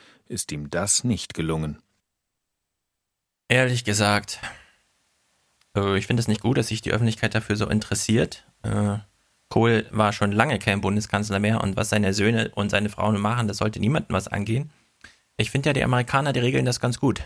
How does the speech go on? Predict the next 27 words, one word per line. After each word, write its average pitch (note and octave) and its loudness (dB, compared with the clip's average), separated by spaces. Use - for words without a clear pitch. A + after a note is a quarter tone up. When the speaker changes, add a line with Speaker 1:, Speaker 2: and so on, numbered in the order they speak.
Speaker 2:
Die G2+ -6
sagen G#2+ 2
einfach, A2 0
"Einmal A2+ 4
Präsident, G2+ 0
immer B2+ 2
Präsident." C3 0
Und G2+ 0
dann F2+ 0
wird F#2+ 0
halt G#2+ 2
eine A2+ 2
Bibliothek A#2 0
eingerichtet. F#2+ -2
Kriegst G2 -6
du G#2 -4
hundert G2+ 0
Millionen A2 2
und - -4
richtest - -2
es - -4
ein, A2 2
bist - -6
aber G#2 2
auch A2 -2
verpflichtet. - -2
Und F#3+ 0